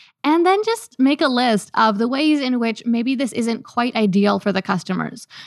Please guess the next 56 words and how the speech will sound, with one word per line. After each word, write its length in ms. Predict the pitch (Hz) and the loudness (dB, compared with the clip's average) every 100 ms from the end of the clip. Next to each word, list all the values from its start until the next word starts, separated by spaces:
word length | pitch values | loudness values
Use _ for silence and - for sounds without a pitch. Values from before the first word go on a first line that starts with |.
| - | -4
Maybe 200 | 226 247 | 0 0
it 120 | 226 | -2
takes 300 | 226 220 - | -4 -4 -6
too 160 | - 208 | -6 -6
much 340 | - - - | -6 -16 -14
time. 500 | - 311 294 285 269 | -2 2 2 2 0
Maybe 320 | 226 214 214 | -2 0 -2
it's 180 | 196 - _ _ | -2 -6 _ _
more 160 | 220 208 | -2 -2
expensive 500 | - - 359 294 254 | -2 -2 0 0 0
than 140 | 269 | 0
it 100 | 254 | 0
needs 300 | 240 240 214 | 0 -2 -4
to 100 | - | -6
be. 380 | 214 226 220 220 - - | -4 -2 -2 -4 -6 -4
Maybe 320 | 220 233 233 | -2 0 -2
there's 240 | 214 208 | -2 -2
parts 320 | - 240 233 247 | -2 -2 -2 -4
of 80 | |
the 80 | 214 | -6
process 420 | 214 208 208 214 | 0 2 2 -2
that 160 | 196 196 | -2 -2
are 100 | 185 | -2
difficult 560 | 185 294 269 262 247 226 | -2 -2 -2 -2 -2 -2
for 200 | 247 240 | -4 -2
the 100 | 233 | -2
customer 720 | 233 214 - 220 214 214 208 | -2 -2 -2 -2 0 0 -2
or 120 | - - | -6 -4
parts 300 | 214 214 214 | -2 -2 -2
of 80 | |
it 160 | 208 196 | -4 -2
that 180 | 185 - - - - | -4 -6 -16 -10 0
don't 320 | 233 240 - | 2 2 0
work 300 | 214 262 254 | -2 -2 -2
very 280 | 262 262 254 | -2 0 0
well. 480 | 240 226 220 226 - _ - | 2 4 4 2 -4 _ -4
If 140 | 247 | 0
you're 80 | 285 | 0
selling 320 | - 269 277 | 2 2 2
a 60 | 226 | 2
physical 400 | - 269 277 240 | 0 -2 0 0
product, 340 | 226 208 214 | 2 2 2
you 80 | 214 | 2
might 140 | 202 208 | 2 2
go 80 | |
look 180 | 208 208 | 0 0
at 80 | 214 | -2
the 140 | 208 | -4
Amazon 360 | 208 208 214 208 | 0 0 2 2
reviews 480 | 190 180 202 226 214 | 2 0 0 0 0
and 160 | 214 | 0
see 160 | 190 226 | 0 0
what 220 | 202 - | -2 -4
complaints 480 | - 185 185 196 226 | -10 -8 -2 -2 -2
people 300 | 240 226 233 | -4 -2 0
have 280 | 220 220 | 2 2